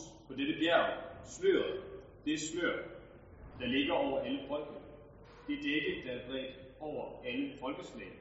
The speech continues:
døden, opsluges for evigt. Gud Herren tørrer tårerne af hvert ansigt. Han fjerner spotten mod sit folk fra hele jorden,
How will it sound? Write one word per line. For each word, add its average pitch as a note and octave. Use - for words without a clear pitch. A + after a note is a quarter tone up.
døden, C#3+
opsluges G#2+
for A2+
evigt. A3+
Gud B2
Herren A#2
tørrer A#2
tårerne B2
af -
hvert C3
ansigt. -
Han A2+
fjerner B2
spotten C3
mod B2+
sit -
folk C#3+
fra -
hele C#4+
jorden, -